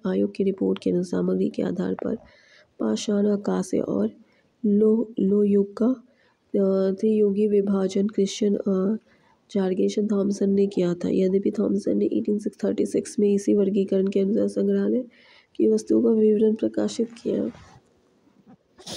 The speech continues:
उत्खनन प्रमाणों के अनुसार पशुपालन का प्रारंभ हुआ था मध्यपाषाण काल में। मध्यपाषाण काल के अंतिम चरण में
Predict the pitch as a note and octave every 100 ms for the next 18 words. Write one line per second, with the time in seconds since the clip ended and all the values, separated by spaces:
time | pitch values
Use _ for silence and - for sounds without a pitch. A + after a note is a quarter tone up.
0 | - - _ _ _ _ - G#3+ G3+ A#3+
1 | A#3 A3+ A3 G#3 G#3 G#3+ A3 B3+ A#3+ A#3
2 | A3+ G#3+ A3 A3 G3+ A3 A3 G#3+ G3 G#3
3 | G#3 G#3 G3+ G#3 A3+ - _ _ - _
4 | - A3+ A3 A3+ A3+ G#3+ G#3+ G3+ G#3 G3
5 | F#3+ G3+ G3 G#3 G3+ G#3+ G#3+ G#3+ G#3 G3+
6 | G3+ G#3 - G3+ A3 G#3+ G#3 G3+ G3+ G#3+